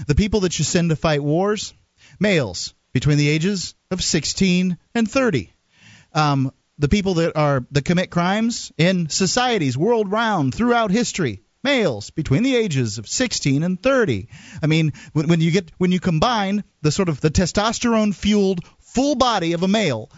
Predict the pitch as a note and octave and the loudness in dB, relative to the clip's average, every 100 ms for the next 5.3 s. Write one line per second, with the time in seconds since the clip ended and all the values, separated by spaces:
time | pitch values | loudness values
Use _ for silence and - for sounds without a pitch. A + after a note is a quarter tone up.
0 | - A#3 D#3+ D3+ D#3 D3 E3 E3 D#3 B2+ | -20 -18 -8 -2 -2 0 2 2 0 -4
1 | _ - - G#3+ B3 B3+ A#3+ - D3+ E3 | _ -8 -2 0 2 0 0 0 0 0
2 | D#3+ D3+ C3 G3 A3 A3 A#3 G#3 E3 D#3+ | -2 -2 0 2 2 0 0 0 -2 0
3 | D#3+ F3 D#3+ D#3+ E3 F#3+ E3+ E3 - E3+ | 0 0 0 -2 -4 -4 -6 -8 -10 -2
4 | D#3 D3+ G3 G#3 F#3 A#3 E4 F#3+ A#2+ - | -2 0 0 0 0 0 0 0 -2 -2
5 | G#2 D#2+ | -4 -4